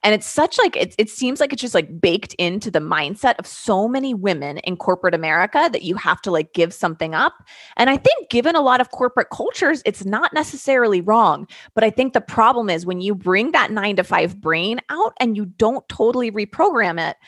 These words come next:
And that was some of the earliest coaching that my coach gave me, was that, like, "I believe success would take me away from them." And then she's like, "I wonder how you created that in your job."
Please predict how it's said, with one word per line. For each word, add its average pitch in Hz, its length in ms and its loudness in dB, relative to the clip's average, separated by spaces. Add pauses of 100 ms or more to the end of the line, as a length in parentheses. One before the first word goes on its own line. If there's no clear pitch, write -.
(340)
And 214 160 4
that 214 140 4
was 277 120 2
some 277 180 -2
of 233 40 2
the 202 200 4
earliest 208 420 4
coaching 190 320 -4
that 165 140 -6
my 175 180 4
coach 196 380 -4
gave 294 320 4
me, 175 420 -4
was 214 260 4
that, 185 220 2
like, 170 300 2
"I 185 180 6
believe 190 260 2
success 190 380 -2
would 170 100 -8
take 196 200 -6
me 170 100 -2
away 170 220 0
from 202 180 -4
them." 165 240 -2
And 180 80 -6
then 185 80 -2
she's 214 160 -4
like, 202 140 2
"I 202 60 6
wonder 220 260 4
how 277 120 2
you 233 140 0
created 190 480 0
that 101 260 2
in 170 160 -4
your 175 160 2
job." 131 360 -2